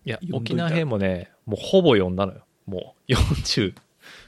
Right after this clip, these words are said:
Speaker 1: 二かぐらいまで <laughs> 読んでて。
Speaker 2: その後多分さ、
Speaker 1: どっか
Speaker 2: 最後のシリーズやろ。えっと、
Speaker 1: そうそうそうそう。
Speaker 2: 牛島くん編やろ。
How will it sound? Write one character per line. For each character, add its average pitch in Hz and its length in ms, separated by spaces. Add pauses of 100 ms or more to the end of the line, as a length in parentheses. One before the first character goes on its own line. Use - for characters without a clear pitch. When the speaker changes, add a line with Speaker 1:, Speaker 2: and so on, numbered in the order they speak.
(140)
Speaker 1:
二 139 400
か - 380
ぐ 101 100
ら 90 80
い - 20
ま 90 120
で - 220 (420)
<laughs> - 420
読 98 100
ん 90 60
で 90 100
て。 147 260 (480)
Speaker 2:
そ 185 140
の 226 80
後 196 180
多 175 100
分 139 80
さ、 - 180
Speaker 1:
ど - 60
っ - 20
か - 40
Speaker 2:
最 170 560 (220)
後 123 160
の 104 320 (800)
シ - 540
リ 113 160
ー - 20
ズ - 140
や - 60
ろ。 - 220
え 123 100
っ - 20
と、 - 240
Speaker 1:
そ - 140
う 104 40
そ - 120
う - 20
そ - 0
う - 0
そ 151 60
う。 - 80
Speaker 2:
牛 - 20
島 143 300
く - 200
ん 135 80
編 123 240
や 117 120
ろ。 - 120